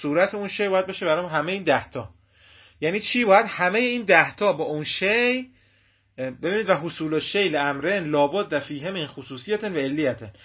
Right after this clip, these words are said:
حصول هم بخواد باشه، باید علیت باشه. پس ببینید، انگاری بین همه این ده تا با اون شیء خارجی باید علیت باشه. "ول علیت بالذات انما هی فاعل و غایت و صورت و ماده و شیء لا یکون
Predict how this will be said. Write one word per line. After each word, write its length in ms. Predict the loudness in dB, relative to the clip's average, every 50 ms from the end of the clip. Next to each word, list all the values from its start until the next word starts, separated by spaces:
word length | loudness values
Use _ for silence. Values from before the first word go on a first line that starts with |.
| -20 -20 -20 _ _
حصول 340 | -6 -6 -2 0 4 6 6
هم 120 | 6 6
بخواد 260 | 2 0 0 0 0
باشه، 220 | -2 -2 -2 -2 0
باید 180 | 0 0 0
علیت 480 | -2 -4 -4 -2 0 0 0 0 -2 -6
باشه. 240 | -10 -14 -14 -16 -20 -20 _ _ -20 -20 -20 -20 _ _
پس 240 | -2 -2 0 0 0
ببینید، 280 | 0 0 0 0 0
انگاری 360 | 0 0 2 2 2 2 4
بین 280 | 2 2 2 2 2 0
همه 460 | -2 -2 0 0 0 2 2 0 0
این 160 | 0 -2 -2
ده 340 | 2 4 6 6 6 4 0
تا 180 | -2 -2 0 0
با 120 | 0 -2
اون 140 | -4 -4 -6
شیء 420 | -6 -4 -2 0 0 0 0 -2
خارجی 480 | -2 0 0 2 2 2 0 -2 -2 2
باید 220 | 4 4 4 4
علیت 460 | 2 -2 -2 -2 0 0 0 -2 -4 -10
باشه. 220 | -16 -18 -18 -20 -20 -20 _ _ _ _ _ _ _ _ _ _ _ _ _ _ _ _ _ _ _ _ _ _ _ _ _ _ _ _ _ _ _ _ _ _ _ _ _ _ _ _ _ _ _ _ -20 -20 -20 -20 -20 -20 -20 -20 -20 -20 -20 _ _ _
"ول 300 | 0 4 6 8 8 10
علیت 520 | 8 8 8 6 2 2 4 4 4 2 0
بالذات 760 | 0 2 2 0 0 0 0 2 2 4 4 4 2 0 -2 -6
انما 440 | -6 -6 -4 -2 -2 0 2 0 0
هی 300 | 0 -2 -2 0 0 0
فاعل 500 | 0 0 0 2 2 2 2 0 -2 -2
و 100 | -4 -4
غایت 540 | -2 0 0 0 2 2 0 -2 -2 -4 -8
و 100 | -14 -14
صورت 500 | -14 -14 -12 -8 -4 -4 -4 -4 -6 -10
و 60 | -10
ماده 540 | -8 -6 -6 -6 -8 -8 -8 -8 -8 -8 -2 -2
و 120 | -2 -2
شیء 380 | -2 -4 -6 -6 -4 -2 -2 0
لا 240 | 2 4 4 4
یکون 520 | 2 0 -4 -4 -6 -6 -6 -6 -8 -10